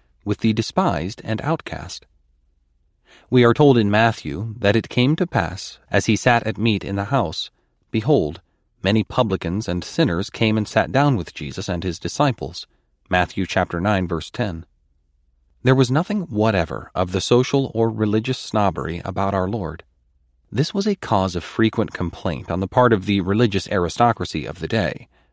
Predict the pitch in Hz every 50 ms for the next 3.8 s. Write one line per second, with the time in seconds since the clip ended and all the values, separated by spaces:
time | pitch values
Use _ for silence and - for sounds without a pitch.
0 | _ - - 98 82 80 - - - 113 98 90 80 - 98 85 80 - - 80
1 | 82 - - - - 127 110 82 76 64 71 82 - - _ _ _ _ _ _
2 | _ _ _ _ _ - 104 104 - 110 110 127 123 - - - - 98 107 110
3 | 98 92 87 85 82 80 - 139 151 123 - 78 - - - -